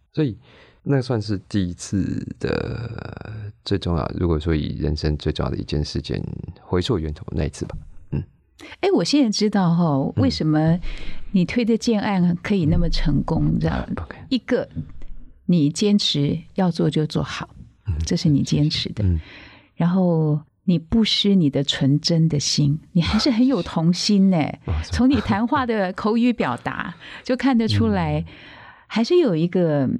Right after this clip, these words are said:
Speaker 2: 孩子气，
Speaker 1: 啊。
Speaker 2: 呃，在你的生命里面，
Speaker 1: <laughs> 有。
Speaker 2: 就是不失去做自我啦。
Speaker 1: 嗯，因为人活着就是这样而已嘛，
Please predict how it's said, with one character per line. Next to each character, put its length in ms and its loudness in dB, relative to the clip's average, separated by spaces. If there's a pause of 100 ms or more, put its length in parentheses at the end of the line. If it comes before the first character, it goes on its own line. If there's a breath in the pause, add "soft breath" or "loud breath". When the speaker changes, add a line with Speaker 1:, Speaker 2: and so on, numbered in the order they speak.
(260)
Speaker 2:
孩 320 -2
子 200 0
气， 440 0 (220)
Speaker 1:
啊。 240 2
Speaker 2:
呃， 160 2
在 220 0
你 120 2
的 140 0
生 240 0
命 220 4
里 80 4
面， 60 4
Speaker 1:
<laughs> 20 4
有。 40 2
Speaker 2:
就 140 4
是 100 2
不 220 2
失 220 2
去 380 0
做 260 0
自 240 0
我 320 0
啦。 220 -14 (100)
Speaker 1:
嗯， 340 0 (300)
因 160 4
为 100 2 (380)
人 140 2
活 180 2
着 100 2
就 140 -2
是 100 -8
这 100 -12
样 140 -8
而 60 -16
已 60 -16
嘛， 40 -20